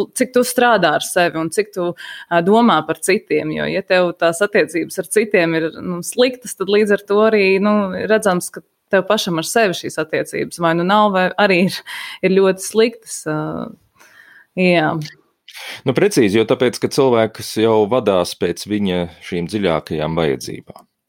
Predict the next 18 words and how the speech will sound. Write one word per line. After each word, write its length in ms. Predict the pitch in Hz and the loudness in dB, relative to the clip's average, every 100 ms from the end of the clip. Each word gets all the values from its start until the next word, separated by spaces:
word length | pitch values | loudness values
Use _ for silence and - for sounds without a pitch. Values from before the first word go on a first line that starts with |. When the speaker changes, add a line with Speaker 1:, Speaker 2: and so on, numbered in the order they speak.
| _ | _
Speaker 2:
Un 240 | 85 87 | -4 0
viena 160 | 95 98 | 2 2
no 140 | 92 90 | 2 2
mūsu 300 | 92 92 101 | 0 2 2
lielākajām 720 | 117 95 80 - 80 76 80 | 4 2 0 0 -2 0 0
vajadzībām, 640 | 90 69 69 65 - 65 | 0 0 -4 -4 -6 -4
lai 80 | 73 | 0
neteikt 320 | 87 98 80 95 | 0 0 0 -2
atkal 280 | - 80 76 | -2 -2 0
viena 220 | 80 78 | 0 -2
no 80 | 73 | -2
pašām 480 | 123 120 - 57 62 | -4 -4 -6 -8 -8
lielākajām 540 | - - - - 78 | -8 -8 -6 -6 -2
vajadzībām, 600 | 107 120 98 98 90 90 92 | 0 0 0 0 0 0 2
ir, 220 | 104 104 | 2 0
ā, 600 | - - - - - 87 | -6 -16 -18 -16 -4 -2
pēc 380 | - 98 - - - | 0 -2 -2 -6 -4
jēgpilnām, 1000 | 82 101 110 - 123 110 98 92 90 | -2 0 0 0 0 2 2 2 0